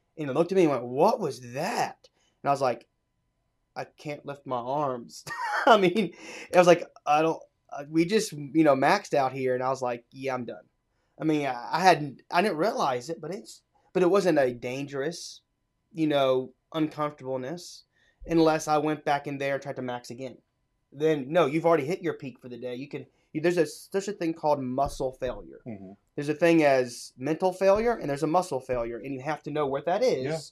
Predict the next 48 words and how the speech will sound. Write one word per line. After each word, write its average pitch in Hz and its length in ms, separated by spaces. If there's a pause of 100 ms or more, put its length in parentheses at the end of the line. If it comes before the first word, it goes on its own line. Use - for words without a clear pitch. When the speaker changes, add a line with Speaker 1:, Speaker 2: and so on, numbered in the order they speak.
(260)
Speaker 1:
to 151 80
be 139 140
healthy. 147 460 (840)
And 147 340
when 156 160
we're 160 80
talking 180 240
about 131 160
growth, 143 540 (340)
there's, 185 280 (180)
we, 208 220
you 226 100
can - 140
be, 277 200 (140)
you 202 80
can 214 160
push 180 200
someone 156 260
too 135 180
hard 160 340
to 135 80
grow, 107 380 (500)
where, 147 300
hey, 151 200
they're 135 120
at 135 100
their 139 100
breaking 139 360
point. 135 300
Hey, 147 140
let's 127 180
come 123 200
back 131 300
to 113 160
it. - 220 (540)
Let's 147 220
not 165 240
let 185 260
them 165 120
stay 220 320
there 156 180
forever, 135 680 (440)
but 151 120
let's 156 200
also 147 340
encourage 139 640
that 117 180
growth. 82 460